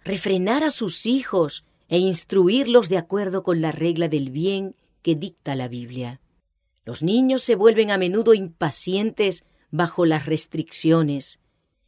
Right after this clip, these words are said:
y quieren cumplir su voluntad e ir y venir como les place. Especialmente entre los diez y los dieciocho años, se inclinan a sentir que no hay daño alguno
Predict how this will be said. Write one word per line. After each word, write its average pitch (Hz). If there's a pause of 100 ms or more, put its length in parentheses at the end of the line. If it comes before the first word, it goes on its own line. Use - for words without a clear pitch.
(120)
y 170
quieren 320
cumplir 254 (120)
su -
voluntad 180 (340)
e 165
ir 220
y 190
venir 220
como 175
les 151
place. 135 (600)
Especialmente 294
entre 185
los 160
diez 247 (320)
y 226
los 202
dieciocho 180
años, 190 (260)
se -
inclinan 233
a 202
sentir 185
que 202
no 208
hay 196
daño 208
alguno 190